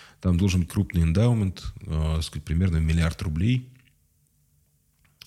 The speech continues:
А, так сказать, э, и, в общем, сам проект довольно такой, э, довольно крупный. Но медицинские игроки крупные,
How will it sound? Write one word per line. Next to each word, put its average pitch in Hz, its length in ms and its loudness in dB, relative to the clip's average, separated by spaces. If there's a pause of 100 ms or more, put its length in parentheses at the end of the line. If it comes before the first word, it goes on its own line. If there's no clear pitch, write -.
(120)
А, 87 560 2
так 85 80 0
сказать, - 380 -8
э, - 640 -8
и, 92 280 2
в 85 80 0
общем, 87 240 -2
сам - 180 -2
проект 80 240 -2
довольно 80 260 -2
такой, 78 300 -8
э, 80 480 -12
довольно 90 320 -4
крупный. - 360 -12 (840)
Но 117 640 4
медицинские 87 640 0
игроки 87 300 0
крупные, 82 520 -2